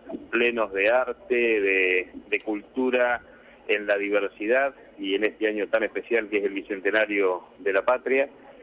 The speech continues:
con una programación que expresa justamente esa diversidad cultural, eh, la diversidad cultural en este caso contemporánea, y una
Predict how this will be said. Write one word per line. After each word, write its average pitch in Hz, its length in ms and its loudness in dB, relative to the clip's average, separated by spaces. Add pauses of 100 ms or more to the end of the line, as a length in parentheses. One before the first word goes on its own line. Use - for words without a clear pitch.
(340)
con 98 180 0
una 107 260 2
programación 98 760 0
que 98 140 0
expresa - 420 -4
justamente 107 580 0
esa 104 140 2
diversidad 95 540 0
cultural, 120 560 -2 (580)
eh, 95 80 -2
la 98 100 2
diversidad 101 520 0
cultural 110 320 0
en 110 80 -2
este 95 180 -6
caso 113 320 -2
contemporánea, 123 840 0 (1040)
y 104 580 0
una 113 480 2